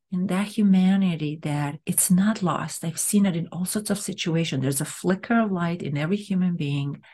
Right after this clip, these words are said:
And then when we can see it from the other person's perspective, that opens the conversation. That, again, that doesn't mean that we're agreeing with that person's behavior.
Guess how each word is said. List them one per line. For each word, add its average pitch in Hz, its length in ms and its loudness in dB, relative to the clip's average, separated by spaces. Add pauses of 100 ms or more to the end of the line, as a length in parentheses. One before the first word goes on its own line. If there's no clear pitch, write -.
(440)
And 160 180 4
then 156 180 4
when 151 240 2
we 190 160 4
can 254 200 2
see 220 440 2
it 170 140 0
from 156 240 -4
the 151 180 -6
other 170 280 0
person's 170 500 -4
perspective, 156 800 -4 (420)
that 151 220 -2 (100)
opens 185 460 2
the 165 120 -4
conversation. 151 1160 -4
That, - 180 -4
again, 165 340 4
that 151 160 0
doesn't 180 300 4
mean 196 160 6
that 156 140 2
we're 160 180 0
agreeing 180 800 0
with 180 160 -2
that 147 200 -2
person's - 760 -2
behavior. 190 600 0